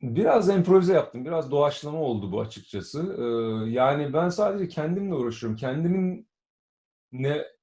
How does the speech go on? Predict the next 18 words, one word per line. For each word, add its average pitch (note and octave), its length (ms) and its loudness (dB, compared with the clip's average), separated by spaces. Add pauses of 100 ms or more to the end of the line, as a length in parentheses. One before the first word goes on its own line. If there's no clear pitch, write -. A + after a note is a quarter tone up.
(960)
nasıl B2+ 680 -4
dünyayı A#2 480 2
algıladığıyla A2+ 760 0
çok A2 220 -8
uğraşıyorum. A2 400 -6
Kendim C3+ 360 0
üzerinde C#3+ 360 -4
çok D#3+ 240 -8
çalışıyorum A2+ 560 -6
açıkçası. - 400 -20 (520)
E, A#2 80 -4 (1200)
bedenim C3 500 6
üzerinde, A2 380 0
zihnim A#2+ 400 -2
üzerinde, G#2 440 -2
gönlüm, A2 360 -2
kalbim G#2+ 360 0
üzerinde, G2+ 520 -6